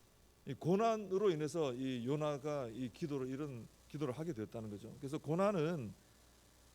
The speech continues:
에, 우리가 고난에 대해서 뭐 이렇게 저렇게 누구나 자기 관점에 따라 볼 수 있겠죠. 근데 이 요나를 볼 때 고난은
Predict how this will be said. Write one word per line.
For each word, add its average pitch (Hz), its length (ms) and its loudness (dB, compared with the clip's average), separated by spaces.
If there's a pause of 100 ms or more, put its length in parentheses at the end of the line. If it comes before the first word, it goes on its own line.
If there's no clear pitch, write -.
(140)
에, 110 40 -6
우리가 135 440 2
고난에 175 400 2
대해서 151 320 0
뭐 131 260 0
이렇게 147 560 0
저렇게 123 480 -2
누구나 123 300 -4
자기 135 240 -6
관점에 143 460 -4
따라 117 220 0
볼 143 180 -2
수 131 160 -8
있겠죠. 117 640 -6
근데 170 340 0 (320)
이 151 160 0
요나를 160 420 6
볼 117 200 -2
때 131 280 0 (640)
고난은 190 600 4